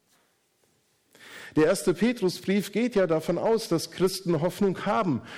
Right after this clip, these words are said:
Hoffnung, die über, Hoffnung, über die wir mit anderen Menschen ins Gespräch kommen sollen. Hoffnung, die an Ostern mit der Auferstehung Jesu von den Toten ihren Anfang nimmt.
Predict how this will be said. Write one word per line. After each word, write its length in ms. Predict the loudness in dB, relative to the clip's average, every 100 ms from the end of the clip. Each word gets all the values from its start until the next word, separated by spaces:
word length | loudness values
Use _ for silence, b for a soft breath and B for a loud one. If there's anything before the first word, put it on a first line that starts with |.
| B
Hoffnung, 560 | 0 0 2 2 2 2
die 340 | 0 0 -2 -10 -20 _ _
über, 500 | 0 2 2 0 -2 -14 -20 -20 -20 _
Hoffnung, 380 | -2 0 2 2
über 160 | 2 0
die 240 | 0 0
wir 80 | 2
mit 240 | 0 -2
anderen 460 | 0 2 2 0 0
Menschen 520 | 0 -2 -2 -2 -2 B B
ins 200 | -2 0
Gespräch 580 | -2 -2 -2 -2 -2 -4
kommen 260 | -2 -2 -2
sollen. 420 | -4 -6 -8 -14 -20 _ _ _ _ -16 0
Hoffnung, 520 | 0 2 0 0 0
die 160 | 0
an 160 | 0 0
Ostern 760 | 0 0 0 -2 0 0 0 -2 B B 0
mit 140 | 2
der 180 | 2 2
Auferstehung 720 | 0 0 -2 0 2 2 0
Jesu 400 | 0 0 0 -2
von 160 | 0 0
den 160 | 0
Toten 400 | 0 0 0 -2
ihren 400 | 0 0 -2 -4
Anfang 520 | -2 -2 -2 -4 -4 -4
nimmt. 420 | -6 -12 -20